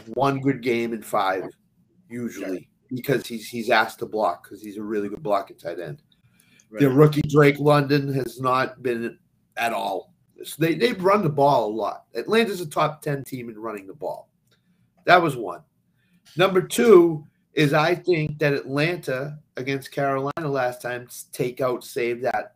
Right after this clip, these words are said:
Speaker 1: that mid to late fourth quarter that Carolina put on them, you know, was, was playing really well i-, in running the ball and, and taking up clock and doing all that stuff. And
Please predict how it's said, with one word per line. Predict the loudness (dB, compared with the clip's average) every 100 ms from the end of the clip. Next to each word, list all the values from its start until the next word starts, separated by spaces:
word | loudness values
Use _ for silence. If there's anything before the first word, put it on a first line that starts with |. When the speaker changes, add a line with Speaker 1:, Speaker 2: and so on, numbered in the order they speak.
| -6
Speaker 1:
that | -4 -4 -10 _ _
mid | -14 -8 -8 -6
to | -4
late | -4 -6
fourth | -6 -6 -6 -8
quarter | -4 -2 -2 -4
that | -8 -6
Carolina | -6 -4 -8 -10
put | -10 -6 -4
on | -4 -6
them, | -12 -16 _ _ _ _ _ _ _ _ _ _ _ -20 -4
you | -2
know, | 0
was, | 0 -2 -2
was | -2 -2
playing | 0 2 2 2
really | 0 0 2
well | 0 -2 -8 _ _ _ _ _ -14
i-, | -10
in | -10 -8 -6
running | -4 -2
the | -4
ball | -4 -2 0 0 -2
and, | -4 -10
and | -14 -14 -18 _ _
taking | -8 -8 -8 -6
up | -6 -6
clock | -4 0 2 0 -4 -8 -10
and | -10 -10 -16 -20 -20 _ -14
doing | -4 -2 -2
all | -2 0 0
that | 0 -2
stuff. | -6 -2 -2 -4 -8 _ _ _ _ _ _ _ -4
And | 0 0 -2 -4 -8 -12